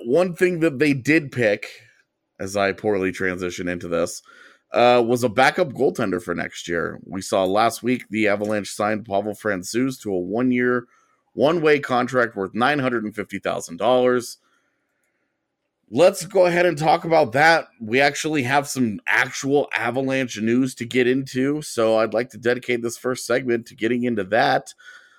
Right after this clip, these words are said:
Uh, Pavel Francouz, twenty-eight years old for right now. He turns, uh, twenty-nine next week. Nine hundred fifty K. Uh,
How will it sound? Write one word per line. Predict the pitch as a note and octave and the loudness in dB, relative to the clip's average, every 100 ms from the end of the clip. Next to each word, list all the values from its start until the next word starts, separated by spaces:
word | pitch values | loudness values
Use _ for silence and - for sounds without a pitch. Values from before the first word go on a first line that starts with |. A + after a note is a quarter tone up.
| _ - | _ -6
Uh, | G#2 G#2+ G#2 | 0 2 2
Pavel | G#2+ C3+ | 2 0
Francouz, | C3+ C#3+ C3+ B2 B2+ C3+ C3+ B2+ - - _ - | 0 0 0 -2 -2 -2 -2 -6 -10 -18 _ -12
twenty-eight | A#2+ C#3 C#3+ D3+ | -4 0 0 0
years | C3 C#3+ B2+ B2+ | 0 0 0 0
old | B2 B2 | 0 0
for | - A#2 | -2 -2
right | G2+ D#2 | 0 -2
now. | F2+ E2 F2+ | -2 -4 -6
He | F#2+ | -8
turns, | - F#2 E2+ - - D2+ | -8 -8 -8 -10 -8 -4
uh, | F#2 D#2+ | -2 -4
twenty-nine | - E2+ E2+ E2 D#2+ B1+ | -8 -10 -8 -8 -8 -8
next | B1+ - - | -12 -12 -8
week. | A#2+ - _ _ _ _ _ _ _ _ _ _ - | -6 -8 _ _ _ _ _ _ _ _ _ _ -4
Nine | A#2 D#3 | 0 2
hundred | F#3+ F3 E3 | 2 0 -2
fifty | F3+ F3+ E3+ F3+ F3+ F3 | -2 -2 0 6 6 6
K. | - E3+ G3 A2+ D2+ - | 4 4 4 0 -4 -8
Uh, | G#2 A#2+ B2+ | 0 4 4